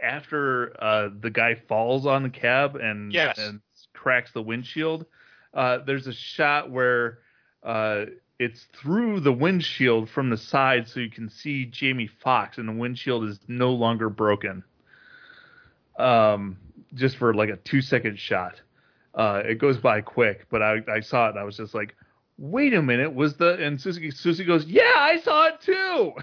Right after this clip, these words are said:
Speaker 1: <laughs> So
Speaker 2: Where, where was this, or when was this?
Speaker 1: They
Speaker 2: I
Speaker 1: were,
Speaker 2: know,
Speaker 1: they
Speaker 2: but
Speaker 1: were
Speaker 2: I'm like, let me ask,
Speaker 1: it
Speaker 2: rephrase that. Where was the camera?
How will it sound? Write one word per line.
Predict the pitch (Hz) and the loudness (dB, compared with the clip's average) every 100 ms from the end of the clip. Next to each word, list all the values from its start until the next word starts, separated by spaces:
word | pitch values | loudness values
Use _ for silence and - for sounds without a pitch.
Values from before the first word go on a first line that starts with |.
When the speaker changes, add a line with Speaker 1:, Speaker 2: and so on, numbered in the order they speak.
| - 988 880 - - 880 | -14 -8 -6 -4 -2 0
Speaker 1:
<laughs> | 640 - - - 285 - _ _ - | 0 -2 -6 -4 -4 -6 _ _ -10
So | 294 - 254 _ | -10 -8 -10 _
Speaker 2:
Where, | 151 170 165 151 | -2 -2 -2 0
where | 180 233 | 2 4
was | 285 220 | 2 -4
this, | 294 311 - - - - | -2 -4 -6 -14 -12 -6
or | 185 | -4
when | 165 196 | -2 -2
was | 247 226 | -2 -6
this? | 285 - - _ _ 226 - | -8 -8 -14 _ _ -20 -6
Speaker 1:
They | 185 | 2
Speaker 2:
I | |
Speaker 1:
were, | 202 | 4
Speaker 2:
know, | 269 | 4
Speaker 1:
they | 226 | 4
Speaker 2:
but | 220 | 2
Speaker 1:
were | 208 | 2
Speaker 2:
I'm | |
like, | 185 - _ _ _ _ _ _ - | -2 -6 _ _ _ _ _ _ -8
let | 196 | -2
me | 214 | 0
ask, | 202 190 | 0 -2
Speaker 1:
it | |
Speaker 2:
rephrase | 180 190 165 131 | -6 -2 -4 -4
that. | 117 _ _ _ _ 143 143 | -8 _ _ _ _ -10 0
Where | 208 285 | 2 4
was | 269 233 | 0 -4
the | 185 | -6
camera? | - 196 175 131 | -2 -2 -2 -6